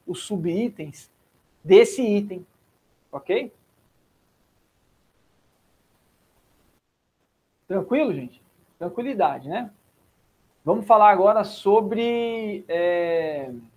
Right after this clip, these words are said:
corpo do texto e rodapé, tá? A fonte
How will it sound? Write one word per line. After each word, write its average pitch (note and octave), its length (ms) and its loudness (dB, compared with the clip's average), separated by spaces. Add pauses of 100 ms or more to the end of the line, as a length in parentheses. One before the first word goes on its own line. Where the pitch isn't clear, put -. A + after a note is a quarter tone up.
(560)
corpo A#3 240 6
do A3 120 -8
texto C#3+ 360 -6 (1700)
e A#3+ 100 0
rodapé, G#3+ 560 0 (600)
tá? F3+ 220 -4 (920)
A B3 180 -4
fonte C#4+ 760 -2